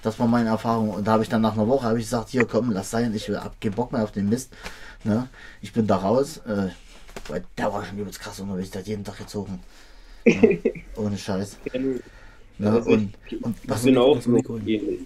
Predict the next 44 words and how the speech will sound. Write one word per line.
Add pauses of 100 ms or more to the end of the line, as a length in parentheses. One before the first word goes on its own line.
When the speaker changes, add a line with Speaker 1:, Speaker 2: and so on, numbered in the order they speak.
(420)
Speaker 1:
Mhm. (1300)
Und
dann
kam
Speaker 2:
Ja.
Speaker 1:
auch, (200)
pass
auf,
Nico,
und
dann
kam
die
Rechnung, (880)
in
nächsten,
nä-,
nächste
Woche
auf
Arbeit
gewesen, (540)
hatte
ich
hundert,
hundert,
äh, (140)
D-Mark
in
meinen
Spind, (480)
die
waren
mit
immer
weg. (1600)
Speaker 2:
Lol. (840)
Speaker 1:
Jetzt
kannst
Speaker 2:
Waren
Speaker 1:
du
Speaker 2:
die
Speaker 1:
ja,
Speaker 2:
denn?